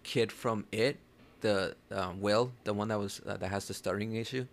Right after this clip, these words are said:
and he's a little bit more grown up on this one, and he actually questions, like, if they're in purgatory, if they're dead or not, and the way he did that shit to test out if they're really dead,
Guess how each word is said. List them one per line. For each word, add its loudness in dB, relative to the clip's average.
and 4
he's 6
a 10
little 8
bit 6
more 4
grown 2
up 2
on 2
this 0
one, 0
and -2
he 6
actually 6
questions, 0
like, 0
if -6
they're 4
in 0
purgatory, 0
if -6
they're -2
dead 2
or 2
not, 4
and -2
the 4
way 6
he 0
did 0
that 6
shit -2
to -2
test -2
out 4
if -2
they're -2
really 0
dead, -4